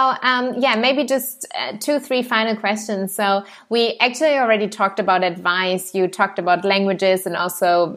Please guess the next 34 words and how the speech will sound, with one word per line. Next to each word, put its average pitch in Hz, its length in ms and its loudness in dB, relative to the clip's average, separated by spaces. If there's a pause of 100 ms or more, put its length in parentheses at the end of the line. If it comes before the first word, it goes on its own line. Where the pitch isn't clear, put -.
(140)
being 185 220 2
involved 180 480 0
in 180 80 -4
societies 185 760 -2
and 180 140 -4
stuff. 175 260 -2 (280)
Is 214 160 0
there 233 120 0
something 226 440 0
else 214 340 2
you 220 80 0
would 202 180 0
tell 196 220 2
your 196 300 2
twenty-year-old 196 1000 0
you, 196 300 0
some 196 260 -2
advice 190 520 0
you 214 100 0
would 190 220 -4
give, 196 180 -2
especially 202 640 0
looking 196 380 -2
on 180 180 0
working 185 340 2
internationally? 185 920 -2 (280)
Is 185 180 -2
there 185 100 4
anything 196 500 0
that, 170 300 2
um, 175 400 -2
yeah, 180 180 4
you 175 240 2
have, 190 320 0